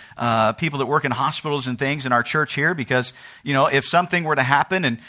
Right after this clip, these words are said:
uh, somebody, and we're praying this never happens, but if somebody were to have a heart attack or something and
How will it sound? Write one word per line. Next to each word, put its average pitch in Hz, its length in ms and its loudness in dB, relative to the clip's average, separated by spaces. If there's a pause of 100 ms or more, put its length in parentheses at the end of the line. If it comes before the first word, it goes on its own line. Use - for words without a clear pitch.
(140)
uh, 117 480 0
somebody, 156 400 0
and 113 220 -6
we're 113 120 -6
praying 143 260 0
this 135 180 -4
never 120 160 -2
happens, 139 400 0
but 123 120 -4
if 127 60 -6
somebody 165 240 -4
were 139 100 -4
to 123 80 0
have 117 120 0
a 104 40 -6
heart 180 240 2
attack 170 400 4
or 117 100 -4
something 170 420 -2
and 113 120 -2